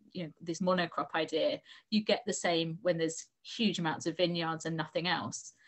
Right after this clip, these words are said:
So what you want to be looking for is the small producers,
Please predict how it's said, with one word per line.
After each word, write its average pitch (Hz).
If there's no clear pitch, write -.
So 190
what 208
you 196
want 214
to -
be 202
looking 180
for 165
is 165
the 175
small 240
producers, 170